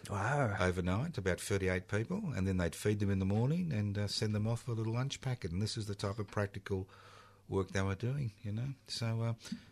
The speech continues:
Speaker 2: what type of practical work, uh, have you got, uh, plans for,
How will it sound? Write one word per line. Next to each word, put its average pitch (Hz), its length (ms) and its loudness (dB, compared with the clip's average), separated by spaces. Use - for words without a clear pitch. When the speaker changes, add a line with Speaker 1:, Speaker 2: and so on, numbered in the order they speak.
Speaker 2:
what 180 140 -2
type 165 120 2
of 156 140 0
practical - 500 0
work, 85 240 4
uh, - 40 -6
have 95 140 -2
you 90 80 -4
got, - 440 -4
uh, 80 220 -2
plans 85 340 2
for, - 200 -6